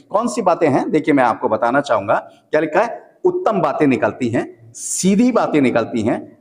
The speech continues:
सच्चाई की बातें निकलती हैं और धर्म की बातें निकलती हैं।" फिर जब बुद्धि की आत्मा हमारे अंदर आती है तो किन बातों से हमें घृणा हो जाती है?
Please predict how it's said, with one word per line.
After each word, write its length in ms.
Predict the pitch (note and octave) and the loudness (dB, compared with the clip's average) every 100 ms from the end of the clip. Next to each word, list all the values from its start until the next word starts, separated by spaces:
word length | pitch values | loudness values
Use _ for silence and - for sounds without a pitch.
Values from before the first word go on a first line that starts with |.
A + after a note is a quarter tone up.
| _ | _
सच्चाई 680 | - F#3+ F3+ - - F#3+ A#3+ | -4 -2 -2 -4 -2 0 0
की 160 | A#3 | 0
बातें 280 | D#3+ C#3+ D3+ | 0 2 2
निकलती 440 | B2 B2 G#2+ B2 | 2 0 -2 -2
हैं 300 | G#2+ E3+ - - | 0 -2 -4 -4
और 240 | C#3+ C#3+ A2+ | -2 -2 -2
धर्म 300 | - C#3+ E3+ | -2 0 0
की 160 | E3 | -2
बातें 320 | A2+ G#2+ A#2+ A2+ | 0 0 0 -4
निकलती 460 | G2+ G2+ - G2+ | -4 -8 -10 -18
हैं।" 180 | F2+ - _ _ _ - | -20 -20 _ _ _ -2
फिर 120 | C4+ | 0
जब 220 | C#4+ A#3 | -2 0
बुद्धि 300 | D3 C3 A3 | 0 2 2
की 80 | - | 2
आत्मा 340 | G#3+ - - | 2 2 2
हमारे 260 | A#3+ G#3 G3 | 2 2 2
अंदर 200 | F#3+ F3 | 2 2
आती 260 | D3+ D3 D3+ | 2 2 2
है 140 | F#3+ | 2
तो 140 | - | 0
किन 260 | - A#3+ C4+ | 0 2 2
बातों 260 | A3+ A3 G#3+ | 2 0 0
से 140 | A3 | 2
हमें 280 | F3 F#3+ E3+ | 2 0 0
घृणा 220 | D#3+ E3+ | 2 2
हो 120 | D#3 | 2
जाती 320 | D3+ D3 D3 | 2 0 2
है? 220 | D3 A#3 | 2 0